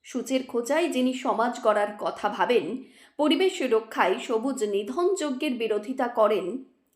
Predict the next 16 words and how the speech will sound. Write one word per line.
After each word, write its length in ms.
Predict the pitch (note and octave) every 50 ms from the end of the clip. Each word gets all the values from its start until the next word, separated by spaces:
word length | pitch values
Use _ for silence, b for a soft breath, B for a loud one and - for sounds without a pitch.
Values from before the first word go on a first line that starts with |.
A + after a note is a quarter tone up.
| _ -
অসহিষ্ণু 840 | A3+ A3+ A#3+ A#3+ A#3+ A#3+ - C4 C4+ D4+ D#4 D4+ - - D#4 D4 D4+
ভারতবর্ষে 800 | C#4 B3 B3 A#3+ B3+ A3+ G#3+ A3 G#3+ G3+ F#3+ G3 - - A#3+ B3+
সম্প্রীতির 680 | B3 - C4 G3+ G3+ G3+ - C4 B3+ C4 C4+ B3+ A3+ G#3
বার্তা 360 | - D#3+ D#3+ - - B3 A3+
দেন, 380 | G#3+ G3 D#3 B2+ A2 B2+ - - _ _ _ _ _ _ _
সুচ 260 | - - E4+ F4 F4
সুতো 360 | - - - C#4 C4 B3+ A3
দিয়ে 200 | G3 G#3 A#3 C4
নিপুণ 400 | C4+ B3+ A#3+ - C#4 C#4+ D4 C#4
হাতে 280 | C4 - A#3 - G3 F#3+
বোনা 400 | F#3 E3+ F3 F#3 G#3 C4 C4+ B B B B B B B3
দেশ 260 | A#3 D4 D#4 D4+ -
সুরক্ষার 400 | - F4+ F4 F#4 F4+ - F4+ F4
প্রতিবাদ 540 | F4 B3+ A#3 A#3+ C4+ B3 B3+ B3 B3 G#3+ -
গড়ে 220 | G#3 G#3 G#3 B3+
তোলা, 440 | B3+ - A3 G3+ D3 C3 - - B